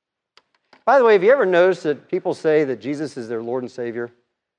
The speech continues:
I don't think I've ever heard anybody say that he's their Savior and Lord. Do you actually realize that that phrase is not just one title? I think we tend to treat it as one thing, one role that Jesus has in our lives.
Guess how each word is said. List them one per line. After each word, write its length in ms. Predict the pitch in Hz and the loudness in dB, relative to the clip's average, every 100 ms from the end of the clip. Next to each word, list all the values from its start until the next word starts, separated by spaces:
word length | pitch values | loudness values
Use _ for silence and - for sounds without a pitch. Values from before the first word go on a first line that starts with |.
| _ _ _ _ _ _ _ | _ _ _ _ _ _ _
I 100 | 147 | -4
don't 260 | 143 180 190 | -4 -4 -4
think 120 | 190 | -2
I've 80 | 151 | 0
ever 180 | 151 143 | 0 0
heard 160 | 147 | 0
anybody 240 | 143 139 127 | 0 -2 -2
say 200 | 147 139 | -2 -2
that 220 | 131 131 | -4 -10
he's 180 | 143 127 | -12 -8
their 120 | 123 | -8
Savior 380 | - 135 131 123 | -4 -4 -4 -6
and 100 | 113 | -4
Lord. 240 | 113 135 | -4 -4
Do 1500 | 156 _ _ _ _ _ _ _ _ _ _ _ _ _ 190 | -8 _ _ _ _ _ _ _ _ _ _ _ _ _ 2
you 60 | |
actually 300 | 254 262 220 | 4 2 0
realize 500 | 170 185 196 185 185 | 2 4 6 4 4
that 120 | 151 175 | 0 0
that 180 | 180 | 0
phrase 320 | - 165 170 135 | 2 0 0 -4
is 100 | 123 | -4
not 220 | 151 151 | -4 -2
just 220 | 143 - | -6 -6
one 280 | 117 143 139 | -2 -2 -2
title? 460 | 131 127 139 165 _ _ _ _ _ _ _ _ _ _ _ _ _ _ _ - | -4 -2 -2 -6 _ _ _ _ _ _ _ _ _ _ _ _ _ _ _ -6
I 60 | - | -2
think 220 | 330 320 | -2 -2
we 80 | 240 | 0
tend 240 | 277 294 | 0 0
to 60 | 202 | -6
treat 340 | - 240 294 | -4 0 2
it 120 | 214 | 2
as 440 | 190 175 185 170 - _ _ _ _ _ | 2 2 2 0 -8 _ _ _ _ _
one 520 | 147 202 247 269 262 | 0 4 4 2 -2
thing, 500 | - 269 277 117 95 _ _ _ | 2 2 2 -2 -12 _ _ _
one 360 | 156 233 277 247 | 2 2 4 2
role 440 | 208 247 277 226 | 4 6 6 4
that 140 | 202 156 | 2 0
Jesus 340 | 214 226 208 | -4 -6 -2
has 260 | 214 214 190 | 0 0 2
in 60 | |
our 140 | 202 196 | 0 2
lives. 560 | 226 247 123 _ - | 0 -2 -12 _ -20